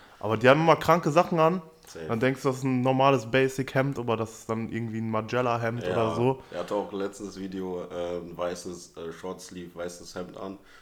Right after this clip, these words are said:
Speaker 2: Und, ähm, ich hab mir gedacht, so, was ist das? Irgendwer kenn ich das. Und dann hat er am Ende gesagt, dass es Issey Miyake ist.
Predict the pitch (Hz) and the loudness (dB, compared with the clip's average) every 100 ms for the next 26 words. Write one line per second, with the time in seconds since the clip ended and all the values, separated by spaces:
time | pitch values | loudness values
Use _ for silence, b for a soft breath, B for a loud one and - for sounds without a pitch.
0 | b - 80 80 78 80 78 78 - - | b -14 -12 -10 -10 -10 -10 -12 -18 -20
1 | - 90 - 95 87 82 82 82 - 80 | -14 -14 -10 -6 -6 -6 -10 -12 -14 -16
2 | 80 95 - 110 113 - 92 87 85 98 | -12 -12 -10 -10 -10 -12 -8 -8 -8 -8
3 | 85 - 78 - b b b _ 78 80 | -10 -12 -16 -16 b b b _ -10 -8
4 | 87 85 85 85 92 90 87 90 87 82 | -6 -6 -8 -6 -6 -6 -6 -6 -6 -12
5 | 80 - - 85 82 90 92 82 87 90 | -12 -12 -12 -10 -8 -8 -8 -12 -14 -14